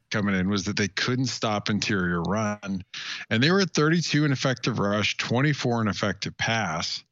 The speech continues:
But, man, the offense was bad. Eighty-eight in beta rank,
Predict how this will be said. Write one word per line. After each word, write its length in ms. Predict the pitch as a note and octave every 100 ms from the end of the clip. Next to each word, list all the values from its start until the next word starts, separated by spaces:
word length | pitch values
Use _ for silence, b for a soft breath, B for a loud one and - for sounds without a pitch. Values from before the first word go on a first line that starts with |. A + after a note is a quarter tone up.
| _ _ _ _
But, 360 | D3+ C#3 G#2+ F2 _ _ _ _ _ _
man, 320 | G2+ A2+ A2
the 180 | G2+ F#2+
offense 400 | F#2 - F2+ D#2+
was 140 | E2 -
bad. 500 | - D#2+ D2 D2 - - _ _ _ _ - -
Eighty-eight 480 | B2 C3+ B2+ G#2+ G#2
in 80 | F2+
beta 220 | F#2 E2+
rank, 500 | E2+ E2 D#2+ - -